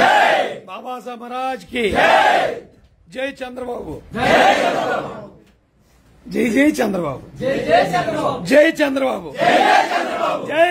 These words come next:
చంద్రబాబు, జై టీడీపీ, జై జై టీడీపీ అనాలి. అంటే మనకి ఎలక్షన్ అయ్యి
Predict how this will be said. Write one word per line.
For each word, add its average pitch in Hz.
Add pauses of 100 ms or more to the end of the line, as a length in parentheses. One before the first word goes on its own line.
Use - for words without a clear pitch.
(100)
చంద్రబాబు, 302 (1160)
జై 302 (120)
టీడీపీ, 302 (1300)
జై 277 (120)
జై 302
టీడీపీ 277
అనాలి. 180 (1000)
అంటే - (100)
మనకి 220 (840)
ఎలక్షన్ 233 (420)
అయ్యి 226